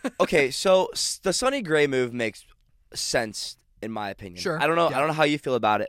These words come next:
Speaker 2: but he was scheduled to make, I believe, around eighteen million dollars next year.
Speaker 1: Yeah.
Speaker 2: Now, is he a great pitcher? Yes,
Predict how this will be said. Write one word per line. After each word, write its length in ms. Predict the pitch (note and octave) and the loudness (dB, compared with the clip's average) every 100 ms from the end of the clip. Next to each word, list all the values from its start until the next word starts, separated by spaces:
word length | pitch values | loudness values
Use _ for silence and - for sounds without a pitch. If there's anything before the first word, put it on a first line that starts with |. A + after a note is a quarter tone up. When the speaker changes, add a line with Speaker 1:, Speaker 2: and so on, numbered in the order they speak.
| - | -4
Speaker 2:
but 220 | C3 B2 | 0 0
he 220 | - E3+ | -2 -6
was 340 | G#3 A3 - - - | -2 -2 -4 -8 -12
scheduled 440 | - C#3+ C3+ C3+ | -2 0 0 0
to 80 | B2+ | -2
make, 260 | A#2 A2 - A#2 | 0 -2 -4 -2
I 120 | A#2 | -2
believe, 400 | A2+ B2+ E3+ - _ _ _ | -2 -6 -6 -10 _ _ _
around 480 | B2+ A#2 A#2+ C3+ D3+ - | -2 2 4 2 2 -4
eighteen 400 | B2 C3+ - D3+ | -8 -8 -8 -8
million 200 | C#3+ D3 | -6 -6
dollars 360 | B2+ G2+ G2 G2 | -4 -2 -4 -8
next 200 | F#2+ - | -14 -12
year. 200 | E2+ G2 _ _ - | -14 -14 _ _ -16
Speaker 1:
Yeah. 140 | E3+ F3 | 4 6
Speaker 2:
Now, 140 | E3+ - | 6 6
is 180 | F3+ F#3 | 0 2
he 100 | A3 | 0
a 60 | |
great 200 | F3 E3 | 2 2
pitcher? 320 | D#3 C3+ G2+ - _ - | 0 -4 -8 -14 _ -18
Yes, 540 | G2 A#2 - - | -14 -12 -12 -14